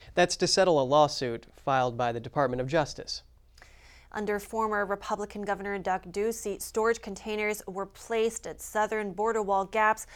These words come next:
Speaker 2: reportedly to stem the tide of illegal border crossings. More than one hundred twenty shipping containers were used to plug nearly four thousand feet of gaps in the wall in Yuma County.
Speaker 1: Arizona was told by federal officials in October twenty twenty-two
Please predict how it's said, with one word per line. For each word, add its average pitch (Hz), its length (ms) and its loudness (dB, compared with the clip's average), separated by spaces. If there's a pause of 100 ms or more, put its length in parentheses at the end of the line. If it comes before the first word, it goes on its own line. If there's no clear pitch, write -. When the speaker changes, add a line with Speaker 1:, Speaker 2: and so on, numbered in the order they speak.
(300)
Speaker 2:
reportedly 262 680 0
to 226 100 -6
stem 226 480 -2
the 214 80 -4
tide 196 420 0
of 190 100 -12
illegal 190 460 -4
border 226 380 -2
crossings. - 680 -6 (460)
More 208 140 -2
than 208 160 -4
one 226 160 0
hundred 202 280 -4
twenty 208 300 -4
shipping 202 360 -4
containers 202 640 -6
were 190 180 -8
used 214 720 -4
to 208 100 -8
plug 220 420 -2
nearly 208 360 -4
four 294 360 -2
thousand 208 520 0
feet 214 240 -6
of 180 240 -10
gaps 208 480 2
in 196 100 -10
the 190 80 -8
wall 190 300 0
in 185 180 -8
Yuma 185 240 -6
County. - 440 -12 (200)
Speaker 1:
Arizona 202 420 2
was 160 180 -2
told 185 260 0
by 147 180 2
federal 185 380 0
officials 160 480 -4
in 127 60 -4
October 165 420 -2
twenty 165 260 -4
twenty-two 156 640 -2